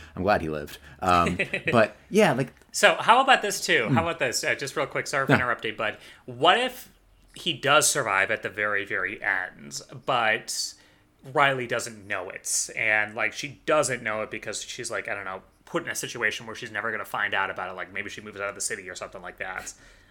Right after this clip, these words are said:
Speaker 2: Like, I'm okay with him surviving. I just, I don't know what it brought to the plots, personally.
Speaker 1: Well, I think
Speaker 2: Um, especially with the hammering on in at the very end.
Speaker 1: I, again,
Speaker 2: Besides just a, uh,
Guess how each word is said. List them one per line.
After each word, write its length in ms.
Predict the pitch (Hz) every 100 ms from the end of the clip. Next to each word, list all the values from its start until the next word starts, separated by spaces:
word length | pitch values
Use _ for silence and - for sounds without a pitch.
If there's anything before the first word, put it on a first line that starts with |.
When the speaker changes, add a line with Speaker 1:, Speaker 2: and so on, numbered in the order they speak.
| _ _ _ - - _ -
Speaker 2:
Like, 120 | 139
I'm 140 | 165 208
okay 180 | 302 196
with 140 | 170
him 120 | 160
surviving. 540 | 135 117 107 98 104 104
I 140 | 107
just, 180 | 104 -
I 100 | 123
don't 280 | 120 120 123 -
know 220 | 135 127
what 140 | 117 113
it 240 | 90 -
brought 260 | 139 117 -
to 80 | -
the 120 | -
plots, 760 | - - 107 90 107 - - -
personally. 800 | - 143 139 147 147 151 160 156 127
Speaker 1:
Well, 140 | 143
I 100 | 135
think 280 | 147 151 131 - -
Speaker 2:
Um, 280 | 117 98 110
especially 480 | - 123 - 127
with 180 | 101 101 - -
the 80 | 113
hammering 360 | 110 104 98 95
on 160 | 92 95
in 100 | 95
at 100 | 95
the 60 | 95
very 200 | 92 90
end. 100 | 147
Speaker 1:
I, 40 | 147
again, 240 | 147 160 - -
Speaker 2:
Besides 320 | 127 127 104 -
just 200 | 110 104
a, 200 | 95 92
uh, 260 | 90 92